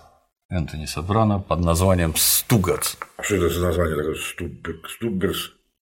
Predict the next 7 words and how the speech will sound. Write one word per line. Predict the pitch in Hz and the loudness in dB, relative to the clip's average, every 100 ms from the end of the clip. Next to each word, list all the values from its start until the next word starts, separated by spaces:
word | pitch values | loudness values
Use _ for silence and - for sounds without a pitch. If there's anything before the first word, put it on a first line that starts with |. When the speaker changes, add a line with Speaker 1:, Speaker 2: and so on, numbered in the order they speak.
| - | -20
Speaker 1:
Стугац. | - - 107 101 92 87 90 95 92 82 82 - - - - | -20 -6 0 4 4 2 0 6 6 6 2 -6 -8 -10 -10
Speaker 2:
Стугац. | - 87 95 95 101 | 0 2 6 6 8
Speaker 1:
Г. | 98 87 80 - _ _ - | 6 4 0 -8 _ _ -4
Ну, | 113 87 - | -2 -2 -2
мы | 95 90 | 0 2
уже | 80 | 2
обсуждали. | 73 - 101 98 135 113 87 | -2 -2 -2 4 4 4 0